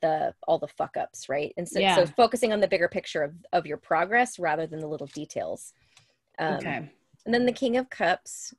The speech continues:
Speaker 1: this, this one is about, so he's like, he feels things very deeply. He doesn't necessarily show it or say it. So
Speaker 2: Yeah, all these people would probably not know how much, how much anxiety I have.
Speaker 1: Yeah.
Speaker 2: No, maybe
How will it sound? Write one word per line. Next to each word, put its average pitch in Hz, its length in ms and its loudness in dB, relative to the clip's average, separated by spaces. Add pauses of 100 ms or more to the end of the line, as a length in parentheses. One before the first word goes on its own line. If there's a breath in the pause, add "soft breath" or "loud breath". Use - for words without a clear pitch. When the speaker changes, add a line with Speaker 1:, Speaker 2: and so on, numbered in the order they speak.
Speaker 1:
this, - 460 -4
this 220 360 -4
one 233 180 0
is 190 200 0
about, 175 520 2
so 196 100 2
he's 240 340 -4
like, 190 240 4
he 220 180 -14
feels 214 260 -2
things 214 180 -2
very 196 140 0
deeply. 190 300 -4
He 190 40 -4
doesn't 180 220 -4
necessarily 165 720 -6 (760)
show 156 320 0
it 175 180 0
or 151 140 -4
say 160 400 -2
it. - 120 -4 (200)
So 190 300 2
Speaker 2:
Yeah, 170 280 8 (180)
all 226 160 10
these 277 160 6
people 254 280 4
would 226 120 4
probably 196 280 4
not 180 200 2
know 175 220 2
how 170 80 0
much, 156 300 -2
how 185 160 0
much 170 240 -2
anxiety 143 520 0
I 135 80 2
have. 123 400 -4 (220)
Speaker 1:
Yeah. 277 320 10
Speaker 2:
No, - 0 -
maybe 294 480 8